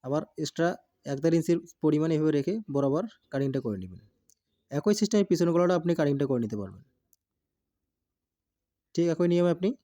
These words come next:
পিছনের গলাটা এভাবে বিছাই নেবেন, বিছাই নিয়ে পিছনের গলাটা আপনি কাটিং করে নেবেন।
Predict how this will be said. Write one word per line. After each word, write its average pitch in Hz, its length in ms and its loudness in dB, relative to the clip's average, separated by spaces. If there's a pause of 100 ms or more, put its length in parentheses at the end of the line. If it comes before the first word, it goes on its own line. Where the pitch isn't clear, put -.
(720)
পিছনের 160 200 -2
গলাটা 170 140 4
এভাবে 165 160 2
বিছাই 151 180 2
নেবেন, 147 220 0 (460)
বিছাই 139 280 0
নিয়ে 156 200 -2 (1400)
পিছনের 156 200 0
গলাটা 151 180 2
আপনি 160 140 -2
কাটিং 120 240 -2
করে 104 160 -6
নেবেন। 104 220 -14